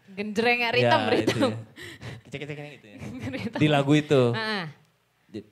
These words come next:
Speaker 2: jadi pada saat workshop gitu sudah ada di otak bunyinya seperti itu, cuman aplikasinya kadang kan beda kan, karena saya mainin langsung kan.
Speaker 1: Mm.
Speaker 2: Kalau misalnya gambar di komputer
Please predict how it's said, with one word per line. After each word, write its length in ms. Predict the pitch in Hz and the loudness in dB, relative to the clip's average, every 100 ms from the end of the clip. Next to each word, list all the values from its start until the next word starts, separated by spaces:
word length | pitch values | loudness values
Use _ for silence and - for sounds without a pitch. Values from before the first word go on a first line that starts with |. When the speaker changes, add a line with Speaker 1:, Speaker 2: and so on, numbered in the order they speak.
| 127 | -12
Speaker 2:
jadi 280 | 120 131 143 135 - _ _ _ _ _ _ | -6 -2 -2 -2 -10 _ _ _ _ _ _
pada 220 | - 117 | -2 -2
saat 400 | 110 120 113 110 | 0 0 0 -2
workshop 480 | - 104 - 135 135 120 | -6 -8 -2 0 0 -2
gitu 420 | 117 156 156 - - _ _ _ _ _ _ _ _ _ | -4 -2 -2 -6 -16 _ _ _ _ _ _ _ _ _
sudah 960 | - - - - - 131 131 123 123 | -18 -16 -14 -6 0 4 4 4 2
ada 220 | 123 123 | -2 -2
di 260 | 120 120 120 | -4 -2 2
otak 380 | 110 107 127 - - _ | 2 0 -4 -8 -12 _
bunyinya 400 | 120 135 131 123 | -2 0 -2 -6
seperti 460 | - 120 - 110 | -4 -4 0 0
itu, 160 | 98 127 135 | -2 -2 -4
cuman 380 | 139 127 139 - _ | -4 -8 -8 -12 _
aplikasinya 840 | - 120 135 123 107 123 123 170 160 - _ | -14 -8 -6 -6 -6 -6 -4 -4 -6 -16 _
kadang 240 | 123 135 | -6 -4
kan 140 | 160 180 | -2 2
beda 320 | 139 127 120 | 2 4 2
kan, 160 | 120 139 131 _ _ | -2 -8 -16 _ _
karena 240 | 113 123 | -6 -2
saya 180 | 123 123 | 0 0
mainin 320 | 120 127 123 | 0 -2 -4
langsung 400 | 123 139 131 117 | -6 -6 -4 -4
kan. 220 | 110 110 - | -4 -8 -10
Speaker 1:
Mm. 320 | - - - | -14 -12 -8
Speaker 2:
Kalau 100 | 110 | -4
misalnya 300 | 113 123 131 | -2 2 2
gambar 340 | 127 120 123 123 | 2 2 2 2
di 120 | 117 | -2
komputer 500 | 113 117 117 - 139 | -4 -4 -2 2 2